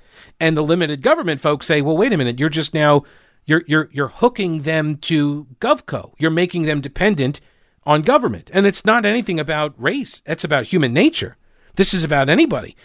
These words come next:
You hook people to GovCo, and you, I mean, look at what's happening right now with the, um,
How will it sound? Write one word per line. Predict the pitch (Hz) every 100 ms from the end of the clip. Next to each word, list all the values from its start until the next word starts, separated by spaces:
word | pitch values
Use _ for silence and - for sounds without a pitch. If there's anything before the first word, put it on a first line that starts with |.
| -
You | - 175
hook | 202 202
people | 208 - 170
to | 170 139
GovCo, | 180 247 - 147 190 - -
and | 156
you, | 165 123
I |
mean, | 139 127
look | 143
at | 147
what's | 147
happening | 156 156 170 160
right | 156 151
now | 175 226
with | 175 147
the, | - 165 160
um, | 160 160 160